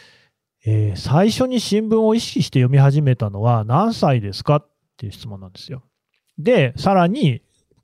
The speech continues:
プラスしてね、「個人で定期購読を始めたのは何歳ですか？」えーと、「私は母方の祖母が新聞を数社取っていて、中学生の時に記事についての意見を聞かれた時に、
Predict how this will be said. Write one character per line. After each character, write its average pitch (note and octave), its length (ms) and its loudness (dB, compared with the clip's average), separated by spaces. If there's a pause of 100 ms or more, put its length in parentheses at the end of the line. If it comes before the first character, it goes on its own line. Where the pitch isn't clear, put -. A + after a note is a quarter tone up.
プ C3 80 0
ラ B2 80 4
ス B2 120 -4
し - 60 -6
て C#3 100 -8
ね、 A3 200 -8
「個 G3 160 2
人 D3+ 260 0
で B3 120 2
定 D#3+ 280 4
期 E3 120 0
購 D#3+ 260 2
読 B2 200 0
を A2+ 80 -2
始 B2 180 2
め C3 140 2
た E3+ 80 0
の A#3 80 -2
は A3 100 2
何 C3+ 240 4
歳 G2+ 220 -6
で G2 100 -14
す - 100 -20
か？」 G#2+ 200 -6 (720)
え C3+ 60 -2
ー C3 60 -2
と、 C3+ 100 2
「私 D#3+ 300 0
は G#3+ 200 4
母 C3+ 200 4
方 D#3+ 240 2
の D#3+ 80 4
祖 E3+ 140 2
母 B2+ 140 2
が C#3+ 200 4
新 C#3 240 -2
聞 C#3+ 80 4
を D#3 240 2
数 E3+ 180 2
社 A#2+ 140 0
取 B2+ 120 2
っ - 40 -14
て A2 100 -8
い G#2 60 -8
て、 G3 180 0
中 F#3 160 -2
学 A3 140 -2
生 F#3+ 100 0
の F3+ 80 0
時 F3 220 -4
に E3+ 80 -4
記 G3 160 -2
事 - 40 -6
に D3 100 2
つ - 100 -2
い C#3 60 2
て B2+ 100 -4
の B2+ 40 -2
意 C3 60 -2
見 A#2+ 160 -6
を G#2+ 60 -8
聞 - 80 -18
か D3+ 120 0
れ D#3+ 60 2
た E3 100 0
時 D#3+ 220 -2
に、 E3 240 0